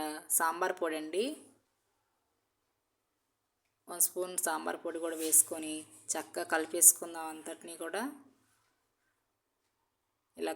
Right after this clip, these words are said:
కలుపుకొని ఇన్ని కలిపేసి మూత పెట్టి మరిగించుకోవాలండి. ఇక్కడ చూసారా ఫ్రెండ్స్, ఈ విధంగా మరిగాక ముందుగా ఉడకపెట్టి పెట్టుకున్న పప్పును వేసుకుందామండి. పప్పు అంతా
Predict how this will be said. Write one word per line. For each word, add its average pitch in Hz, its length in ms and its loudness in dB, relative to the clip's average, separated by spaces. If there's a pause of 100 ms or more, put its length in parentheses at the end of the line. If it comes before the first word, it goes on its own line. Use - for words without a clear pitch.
కలుపుకొని 170 640 0 (1900)
ఇన్ని 190 280 -6
కలిపేసి 190 560 6
మూత 180 200 -10 (120)
పెట్టి 196 380 -2
మరిగించుకోవాలండి. 175 920 -2
ఇక్కడ 175 160 -10 (1300)
చూసారా 196 400 2
ఫ్రెండ్స్, 202 280 0 (220)
ఈ 180 120 -2
విధంగా 185 400 -6
మరిగాక 180 400 -2 (680)
ముందుగా 185 380 2
ఉడకపెట్టి 196 500 -2
పెట్టుకున్న 170 380 -6 (100)
పప్పును 180 360 -6
వేసుకుందామండి. 165 720 2 (1120)
పప్పు 175 300 -4
అంతా 180 180 -2